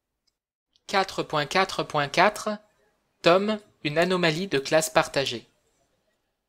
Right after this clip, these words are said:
Tom peut-il légitimement se réclamer du titre de gentleman et de l'autorité sociale qui s'y attache ?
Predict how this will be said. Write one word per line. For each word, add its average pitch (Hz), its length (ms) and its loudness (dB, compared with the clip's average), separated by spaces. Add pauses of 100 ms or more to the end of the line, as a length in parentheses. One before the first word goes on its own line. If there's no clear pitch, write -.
(100)
Tom 226 260 6
peut-il 202 400 0
légitimement 160 640 -2
se - 160 -4
réclamer 147 480 4
du 156 180 -8
titre 185 400 -6
de 135 180 -2
gentleman 175 640 0 (400)
et 156 80 2
de 151 120 0
l'autorité 156 600 0
sociale 160 500 2
qui - 140 -14
s'y - 180 0
attache ? 160 600 0